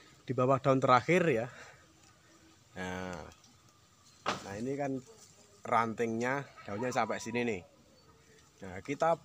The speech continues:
buat galian di sini, tepat di bawahnya, eh, ranting ini. Nah, kita ambil kayu sebentar. Nah, ini kan.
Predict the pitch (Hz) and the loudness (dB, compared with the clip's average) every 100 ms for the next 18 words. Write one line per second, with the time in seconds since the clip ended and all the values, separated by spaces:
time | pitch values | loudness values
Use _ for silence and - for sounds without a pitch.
0 | - 123 - 110 101 123 127 98 95 87 | -2 -4 -2 -4 0 0 -2 -8 -10 -12
1 | 82 - - - _ _ 120 - 151 - | -14 -20 -20 -20 _ _ -12 -4 -4 -4
2 | 127 117 104 101 120 135 139 - _ - | -6 -2 0 0 -4 -4 -6 -16 _ -20
3 | - - - - - 98 98 98 101 104 | -20 -20 -20 -20 -10 -6 -2 0 -2 -4
4 | 113 110 123 101 85 - _ _ _ _ | -6 -4 -6 -6 -10 -18 _ _ _ _
5 | _ - - - _ _ _ _ - - | _ -20 -20 -20 _ _ _ _ -20 -20
6 | - - - - - - - - - - | -20 -20 -20 -20 -20 -20 -20 -20 -20 -18
7 | - - - - - - - - 90 80 | -18 -20 -20 -20 -20 -16 -12 -12 -10 -12
8 | - - - - - - 98 101 101 95 | -14 -18 -20 -20 -16 -8 -6 -4 -4 -4
9 | 95 - - 104 101 113 117 - 98 98 | -4 -6 -4 -2 -2 -2 -8 -12 -10 -8
10 | 113 117 - - - _ _ - - 117 | -8 -14 -20 -20 -20 _ _ -20 -10 -6
11 | 113 85 - - - - - _ - - | -6 -8 -18 -20 -20 -20 -20 _ -20 -20
12 | - _ _ - 127 131 113 98 | -20 _ _ -12 -6 -4 -2 -4